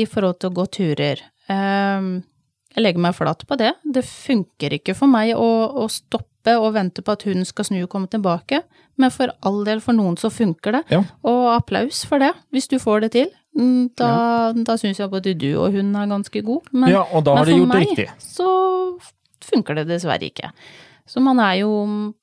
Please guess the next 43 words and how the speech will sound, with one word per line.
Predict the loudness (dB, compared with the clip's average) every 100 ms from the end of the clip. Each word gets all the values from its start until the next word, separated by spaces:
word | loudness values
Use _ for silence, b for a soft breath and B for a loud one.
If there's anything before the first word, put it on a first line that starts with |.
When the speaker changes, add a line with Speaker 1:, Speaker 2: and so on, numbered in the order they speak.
| _ _ _ -4
Speaker 1:
forskjellig, | -2 0 0 0 -4 _ _ -6
eh, | -4 -4 -4 -6
og | -6 -8
så | -6 -4
har | -4
det |
jo | -4
kanskje | -4 -4
litt | -6 -4
med | -4
hvordan | -2 -4 -4 -2
man | -2 -2 -4 -4
trener | -4 -2 -2 -4
og | -4
klarer | -4 -4 -2 -4
å |
formidle | -4 -4 -2 -2 -6 -6
ting. | -6 -8 _
Speaker 3:
Mm. | -2 2
Speaker 2:
Ja, | 2 0 -6 _ _ _
og | 2
der, | 2 4
der | 2 2 2
er | 2
vi | 0
forskjellige, | 0 0 0 0
både | 0 0 0 2
hunder | 0 0
og | 0
mennesker. | 0 -2 -2
Speaker 1:
Mm. | 0 0 -2 -8 _
Speaker 2:
Det | 0 2 4
er | 4 2
det | 2 0
som | 0 2
er | 2
litt | 0 -2
viktig | -4 -4 -4
å |
få | -2 -2
fram, | 0 0 0
at, | -2 0
eh, | 2 2